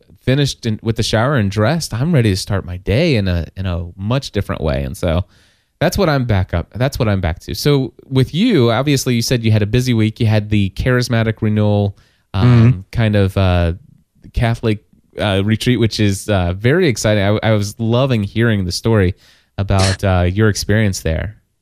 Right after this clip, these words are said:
Speaker 2: It was cool. I mean, it was, it was fun. It, I, I hardly ever do talks, uh, and, and I'm certainly not a, a,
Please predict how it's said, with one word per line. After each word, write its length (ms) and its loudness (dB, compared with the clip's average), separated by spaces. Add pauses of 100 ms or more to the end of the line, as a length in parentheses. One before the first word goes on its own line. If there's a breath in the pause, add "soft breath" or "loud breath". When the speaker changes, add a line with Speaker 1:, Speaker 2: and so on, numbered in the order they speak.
(300)
Speaker 2:
It 80 4
was 120 4
cool. 360 4
I 100 6
mean, 100 6
it 60 6
was, 240 2
it 80 0
was 160 2
fun. 360 2
It, 200 -6
I, 240 0 (100)
I 180 2 (280)
hardly 340 2
ever 260 2 (260)
do 260 2 (160)
talks, 640 -2 (560 loud breath)
uh, 640 6
and, 220 2
and 160 6
I'm 100 6
certainly 480 4
not 400 4
a, 380 6
a, 140 4